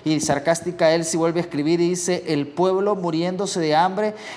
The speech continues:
queri-, y queriendo empleo", dice, "y sueldos dignos, y el gobierno hartándose lo que por derecho le corresponde a nuestros hijos", dice.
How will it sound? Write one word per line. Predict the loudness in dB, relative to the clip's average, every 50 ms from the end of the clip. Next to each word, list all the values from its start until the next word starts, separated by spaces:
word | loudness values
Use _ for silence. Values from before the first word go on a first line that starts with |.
| -18 -10 -2
queri-, | 0 0 2 2 0 0 -2
y | -4 -6 -2
queriendo | 0 2 2 2 2 2 2 0 0 0 0 0
empleo", | -2 -4 -4 -2 2 2 4 4 4 2 2
dice, | 0 -2 -2 -2 -2 -2 -4 -4 -2
"y | -4 -4 -4
sueldos | -4 0 2 2 2 2 2 2 0 -2 -2 -2 -2
dignos, | -2 -2 -2 -2 -4 -4 -4 -4 -6 -6 -10 -14 -18 -18 -12 -4
y | 0 2 2
el | 2 2
gobierno | 2 0 2 4 4 4 4 4 4 0 0 -2 -2 -4 -12 -18 -20 -20 -4
hartándose | 2 4 4 4 4 0 2 4 4 6 6 4 2 -2 -2 0 -2 -2 -2 0
lo | 0 2 2 2 2 2
que | 0 -2
por | -2 0 0 0 2 2 0 0
derecho | 0 2 2 4 2 2 0 0 -2 -2
le | -2 -2 -2
corresponde | 0 0 0 0 0 -2 -2 -2 -2 0 0 -2
a | -2
nuestros | -2 -4 -4 -4 -4 -4 -2 -2
hijos", | -2 -2 -2 -2 -2 -2
dice. | -2 -4 -4 -4 -6 -6